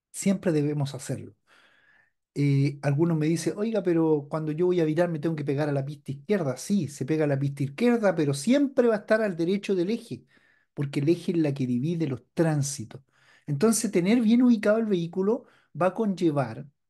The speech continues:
en la práctica a tener una muy buena conducción y en lo teórico, si nos vamos aprendiendo los términos viales,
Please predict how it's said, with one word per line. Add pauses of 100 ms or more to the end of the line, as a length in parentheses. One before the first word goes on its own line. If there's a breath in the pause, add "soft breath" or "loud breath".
(360)
en
la
práctica
a
tener
una
muy
buena
conducción (340)
y
en
lo
teórico, (360)
si
nos
vamos
aprendiendo
los
términos
viales,